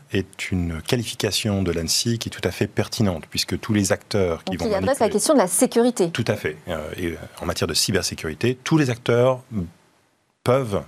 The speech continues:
Speaker 1: bénéficier d'une amélioration de service. C'est un besoin collectif pour, euh, nos données sensibles, tout à fait. Donc, l-, l'annecy a fait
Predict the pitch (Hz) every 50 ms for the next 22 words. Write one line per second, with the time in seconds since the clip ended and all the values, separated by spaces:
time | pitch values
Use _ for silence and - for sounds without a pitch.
0 | - _ - 95 98 98 107 98 - - 95 - - - 107 107 104 98 95 101
1 | 110 110 107 107 98 90 92 - - 95 85 - - 82 80 90 107 123 - -
2 | - - - - - - - - - - 98 85 - 82 78 78 76 90 87 87
3 | 110 95 85 - 101 90 87 - - - 123 127 - - - - - - - _
4 | - - 113 110 107 107 98 - 101 85 78 78 76 76 78 82 92 98 87 87
5 | 87 98 98 - 92 87 - - 87 69 - - - - - - - - - -
6 | 78 - - - - - - 92 92 - 101 87 85 87 90 - - - 147 147
7 | 143 - 85 - - - 143 139 127 -